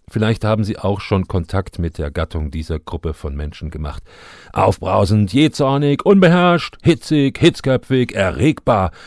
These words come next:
hysterisch, reizbar und so weiter. Diese Aufzählung von Charaktereigenschaften sind Synonyme für cholerisch veranlagte Menschen. Und in Summe gesehen macht es nicht viel Freude, täglich mit dieser Art von Menschen zu arbeiten.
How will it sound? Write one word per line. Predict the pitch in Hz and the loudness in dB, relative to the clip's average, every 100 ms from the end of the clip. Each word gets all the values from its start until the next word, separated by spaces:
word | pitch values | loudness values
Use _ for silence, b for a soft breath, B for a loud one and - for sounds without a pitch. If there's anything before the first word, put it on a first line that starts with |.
| B B | B B
hysterisch, | 196 - 226 226 226 214 - - _ _ | 0 2 0 4 2 2 0 -8 _ _
reizbar | - 80 98 - - 90 87 73 - | -8 -2 -2 -2 -4 0 0 -2 -4
und | 90 82 | -6 -6
so | 80 | -8
weiter. | 76 78 - - _ _ _ _ _ _ _ _ B B B B - | -12 -14 -16 -18 _ _ _ _ _ _ _ _ B B B B -2
Diese | 185 180 | 2 2
Aufzählung | 143 160 - 147 135 120 | 2 0 0 0 0 2
von | 131 120 | 0 0
Charaktereigenschaften | 110 131 - 135 120 131 - 123 - 131 131 - | 0 -2 -2 0 0 0 0 -2 -2 -2 0 -2
sind | - 113 117 - | -2 0 0 0
Synonyme | 98 123 123 117 139 165 170 | -2 2 6 6 6 4 2
für | - 127 | 0 -4
cholerisch | 120 110 104 110 104 | -2 0 0 -2 -2
veranlagte | - - 92 90 87 101 | -2 -2 0 0 -2 -2
Menschen. | 85 73 - - _ _ B B B B | -2 -4 -6 -16 _ _ B B B B
Und | 117 120 | 0 4
in | 127 | 4
Summe | 110 185 208 | 4 2 2
gesehen | 180 139 143 165 - | 0 0 0 0 -2
macht | 131 135 | -4 -2
es | 131 117 | -2 -2
nicht | 120 - | -4 -6
viel | - 147 135 | -6 -2 -2
Freude, | - 98 101 107 139 - | -2 0 2 2 2 -2
täglich | - 117 113 113 | 0 0 0 -2
mit | 110 107 120 | -4 -4 -2
dieser | 113 113 71 | 0 -2 -4
Art | 101 - | -6 -6
von | 101 95 | -2 -2
Menschen | 101 - 85 | -2 -4 -8
zu | 71 | -6
arbeiten. | 120 85 60 69 | -4 -4 -6 -10